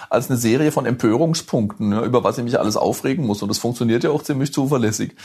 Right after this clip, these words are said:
Aber das bedeutet, auch in der sozialen Welt ist der dominante Modus ein Aggressionsmodus. Und Menschen, äh,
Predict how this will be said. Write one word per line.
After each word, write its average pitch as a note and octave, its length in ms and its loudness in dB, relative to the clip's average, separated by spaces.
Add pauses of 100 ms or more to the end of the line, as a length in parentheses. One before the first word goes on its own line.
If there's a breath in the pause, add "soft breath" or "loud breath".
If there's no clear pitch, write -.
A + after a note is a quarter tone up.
(240 loud breath)
Aber A#2 140 2
das C3+ 100 -4
bedeutet, C3 340 4
auch - 140 2
in C3+ 60 0
der A#2 100 4
sozialen A#2+ 580 2
Welt E3 300 2
ist - 200 -4
der C3+ 120 4
dominante C3+ 540 0
Modus C3 320 0
ein - 100 -6
Aggressionsmodus. C#3 1080 -2 (340 loud breath)
Und C#3 160 -2
Menschen, G#2 560 0
äh, - 220 -4